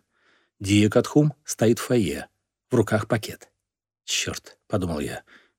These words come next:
«мы только начали, а их план уже меняется». Услышав тихий стук в дверь,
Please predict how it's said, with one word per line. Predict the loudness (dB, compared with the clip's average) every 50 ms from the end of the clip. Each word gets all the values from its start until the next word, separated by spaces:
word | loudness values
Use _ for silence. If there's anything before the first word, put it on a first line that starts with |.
| _ 2
«мы | 2 4
только | 4 2 -2 -2 -2 -4
начали, | -4 -2 -2 -2 -4 -4 -6 -8 _ _ _ _ _ _ _ _ _
а | -2 -2
их | -2 -2 -2
план | _ -4 -2 -2 -2 -2
уже | -2 -4 -4 -2 0
меняется». | -2 -2 -2 -2 -4 -6 -6 -6 -6 -6 -8 -12 -18 _ _ _ _ _ _ _ _ _ _
Услышав | -4 -2 -2 0 0 0 0 0 -4 -4
тихий | -4 -4 -4 -2 -2
стук | -4 -4 -4 -6 -8 -6
в | -6 -6
дверь, | 0 4 4 4 4 2